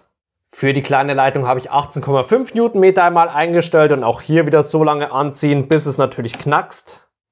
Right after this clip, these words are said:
Und wir können als letzte Leitung auch noch unseren Kondensatanschluss einmal hier richtig anbringen beziehungsweise verlängern und danach am besten noch mit einem Klebeband rumwickeln, dass das Ganze nicht aus Versehen sich wieder lösen kann.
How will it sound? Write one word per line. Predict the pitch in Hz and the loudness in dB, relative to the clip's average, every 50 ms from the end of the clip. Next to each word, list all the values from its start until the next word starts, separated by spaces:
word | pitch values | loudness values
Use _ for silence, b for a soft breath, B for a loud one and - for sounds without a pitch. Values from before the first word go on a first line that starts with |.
| _ _ _ _ | _ _ _ _
Und | - 240 262 226 | -2 0 2 2
wir | 220 | 2
können | 214 214 196 190 | 2 2 0 -2
als | 165 151 | 0 0
letzte | 185 190 185 - 180 | 0 0 0 0 0
Leitung | 160 156 156 160 160 165 165 | 2 2 2 2 2 -2 -2
auch | 143 143 160 | 0 0 2
noch | 160 160 160 | 2 2 2
unseren | 147 143 147 139 | 0 0 -2 -2
Kondensatanschluss | 135 151 143 139 131 127 - 131 127 147 143 143 143 139 - - 151 139 147 | -2 -2 -2 -2 -2 0 0 2 2 2 2 2 -2 -4 -2 0 0 0 0
einmal | 139 135 131 127 123 | 0 0 0 0 0
hier | 110 135 131 127 113 123 | 2 2 2 2 2 2
richtig | 139 147 139 139 - 143 127 120 - - - | 0 0 0 0 0 0 0 0 -2 -2 0
anbringen | 123 139 147 143 127 143 165 226 262 240 190 | 0 2 2 0 0 0 2 2 2 2 2
beziehungsweise | 170 160 - 185 175 170 160 160 160 147 156 156 | 0 0 0 0 0 2 2 2 2 2 2 0
verlängern | 160 - 196 226 226 190 185 190 190 190 190 185 | 0 2 0 2 2 4 4 4 4 4 2 0
und | 190 - 190 196 185 | 0 0 -2 0 0
danach | 170 160 147 127 135 143 - | 0 0 0 2 0 0 0
am | 143 131 | 0 0
besten | 131 135 131 - - 139 | 0 0 0 0 -2 -2
noch | 123 131 | -2 0
mit | 151 160 156 135 | 0 0 0 0
einem | 131 135 127 | -2 -2 -4
Klebeband | 123 - - 131 139 143 139 113 131 120 127 131 117 | -4 -4 -2 0 2 2 2 2 2 0 0 0 -2
rumwickeln, | 127 117 143 160 156 147 156 151 156 151 143 135 120 | -2 -2 0 0 2 2 2 2 2 0 0 0 0
dass | - 127 135 - | 0 -2 -2 -2
das | 147 131 - | -4 -4 -2
Ganze | 135 127 127 120 131 | -2 -2 -2 -2 -2
nicht | 135 117 - | -4 -2 -2
aus | 120 123 120 - | -2 -4 -2 -2
Versehen | 135 120 - - 123 123 123 120 | -2 -2 0 0 0 0 0 -2
sich | 123 120 - | -4 -6 -4
wieder | 135 127 120 | -2 -2 0
lösen | 113 107 113 123 131 196 196 | 0 0 -2 -2 -2 -2 -4
kann. | 196 165 120 104 104 110 | -2 -4 -4 -4 -6 -10